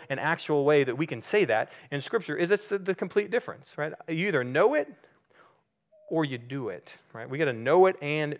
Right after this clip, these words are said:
do it, all right? Uh, place I wanna turn you, and you're actually there anyway, so just look, um,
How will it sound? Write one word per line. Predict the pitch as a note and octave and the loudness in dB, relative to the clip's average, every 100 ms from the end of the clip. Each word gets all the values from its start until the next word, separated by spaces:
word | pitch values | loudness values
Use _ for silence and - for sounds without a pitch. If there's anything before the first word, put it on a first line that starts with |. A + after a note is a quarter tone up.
| B2 | -10
do | B2 A2+ | -8 -8
it, | G2+ - _ | -10 -14 _
all | A2+ | -12
right? | A#2+ C3+ _ _ _ _ _ _ _ _ _ _ _ _ _ - - - - - - | -12 -12 _ _ _ _ _ _ _ _ _ _ _ _ _ -20 -20 -20 -20 -14 -2
Uh, | B2+ C3 B2+ - - D3+ | 4 6 4 0 -14 -4
place | - F#3+ | 2 4
I | F#3+ | 4
wanna | D#3+ C3 | 2 0
turn | - C#3+ B2+ | -2 -2 -2
you, | A2+ | -6
and | C3 | -4
you're | C#3+ | 2
actually | F#3+ G#3 - B2 | 2 2 -4 -8
there | A#2 B2+ B2+ | 0 4 4
anyway, | A#2+ A#2+ G#2+ A#2 | 4 -2 -4 -4
so | - | -4
just | C#3+ F3+ F3+ | -4 -4 -4
look, | E3 G3+ E3+ C#3+ D#3 | 4 4 4 -6 0
um, | C#3 C#3 C#3 C#3 C3+ | 4 6 4 2 -8